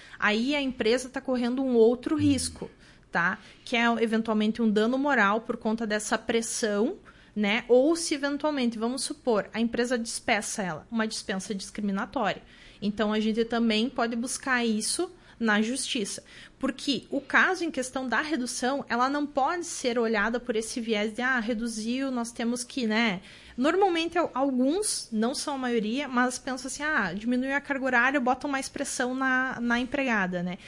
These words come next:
Speaker 1: Então, a gente tem que, obrigatoriamente, ter muito cuidado aí, porque é uma exceção, conforme eu falei. Vamos tentar sempre adaptar pra que seja positivo, né, pra todas as pessoas envolvidas naquela situação.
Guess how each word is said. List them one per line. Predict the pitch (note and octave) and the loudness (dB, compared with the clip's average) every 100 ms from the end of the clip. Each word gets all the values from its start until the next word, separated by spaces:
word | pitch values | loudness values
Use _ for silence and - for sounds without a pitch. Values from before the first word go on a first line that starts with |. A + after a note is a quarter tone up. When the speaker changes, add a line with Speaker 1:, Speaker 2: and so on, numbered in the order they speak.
| - - | -16 -8
Speaker 1:
Então, | A3+ A#3 | -2 0
a | |
gente | B3 B3 | 2 0
tem | C4+ C4 | -2 -4
que, | C4+ D#4 | -4 -6
obrigatoriamente, | - A#3 B3+ B3 B3+ B3 A#3+ A#3+ - | -2 -2 0 0 0 0 0 -2 -6
ter | - C4 | -2 0
muito | B3 B3 E4+ G4 | 2 2 0 -2
cuidado | F#4+ E4 B3 G#3+ G#3+ A#3 A3 | -2 -2 0 2 2 2 0
aí, | G3 A3+ D4+ - - - - | -2 -2 -6 -10 -20 -12 -6
porque | - F4+ | -2 0
é | |
uma | E4 E4 | 0 -2
exceção, | D#4+ F4 - E4 C#4+ G3 - | -4 -6 0 0 0 -2 -4
conforme | C4+ D4 - D4 C#4+ | -4 -4 0 0 0
eu | D4 | -2
falei. | - E4 D4 G3+ | -2 0 2 0
Vamos | G#3 C4+ E4 | -2 -4 -4
tentar | - F4+ E4+ E4 | -6 -2 0 0
sempre | - D4+ E4 - - | -2 -6 -6 -8 -2
adaptar | C#4 C4 D#4+ - - A#3+ B3 - - - - | 0 2 0 -2 0 2 2 -2 -10 -20 -4
pra | - | 0
que | E4+ F4 | 2 0
seja | - E4+ D#4+ | -2 0 0
positivo, | E4+ E4 D4+ D4+ - D#4+ E4+ | 0 0 -2 -2 -2 -2 0
né, | D#4 | -2
pra | D#4 - | -2 -4
todas | E4+ E4+ F4+ F4+ | -4 -2 0 -2
as | F4 | -2
pessoas | - D#4+ E4 D#4 | -4 -4 -4 -4
envolvidas | E4+ D#4+ E4+ C#4+ E4 D#4 A#3 | -4 0 0 0 -2 0 0
naquela | G3 - F3+ | -2 -2 -6
situação. | F#3+ - F#3+ - - | -6 -8 -8 -10 -12